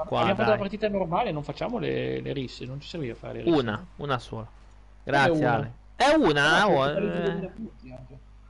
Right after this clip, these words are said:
Speaker 2: Eh?
Speaker 1: Non c'era totalizzo duemila punti in rissa?
Speaker 2: No.
Speaker 1: C'è anche quello.
Speaker 2: C'è, cosa
Speaker 1: No.
Speaker 2: c'è?
Speaker 1: C'è quello, c'è totalizzo
Speaker 2: No,
Speaker 1: duemila punti in
Speaker 2: ma non lo
Speaker 1: rissa.
Speaker 2: farò mai quella. Ma ora dopo leggo, ma
Speaker 1: Totali,
Speaker 2: come?
Speaker 1: <laughs> totali. No, no, no, una partita sola.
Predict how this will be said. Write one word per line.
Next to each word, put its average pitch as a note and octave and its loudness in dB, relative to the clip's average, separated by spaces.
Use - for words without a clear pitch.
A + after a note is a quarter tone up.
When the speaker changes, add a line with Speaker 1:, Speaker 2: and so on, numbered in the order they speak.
Speaker 2:
Eh? A#3+ 0
Speaker 1:
Non F#3 -6
c'era G3 -2
totalizzo F3 -2
duemila D#3+ -2
punti E3 -6
in E3+ -6
rissa? E3 -6
Speaker 2:
No. F3+ -2
Speaker 1:
C'è - -10
anche D#3 -6
quello. D#3+ -4
Speaker 2:
C'è, D3 0
cosa B2 -4
Speaker 1:
No. A2+ -2
Speaker 2:
c'è? F3+ 2
Speaker 1:
C'è C#4 -6
quello, E4+ -2
c'è E3 -10
totalizzo G3+ 0
Speaker 2:
No, C#4 6
Speaker 1:
duemila B3+ 6
punti B3 6
in A#3+ 6
Speaker 2:
ma B3+ 4
non D#4 -2
lo D4 4
Speaker 1:
rissa. B3 4
Speaker 2:
farò B3 2
mai B3 2
quella. B3+ -2
Ma - 2
ora C4+ 6
dopo A3+ 4
leggo, F3 4
ma D3 8
Speaker 1:
Totali, G#3 4
Speaker 2:
come? - -6
Speaker 1:
<laughs> - -
totali. - -2
No, E3+ 2
no, F3+ 2
no, F3 0
una D3+ 0
partita C#3+ -6
sola. C#3 -6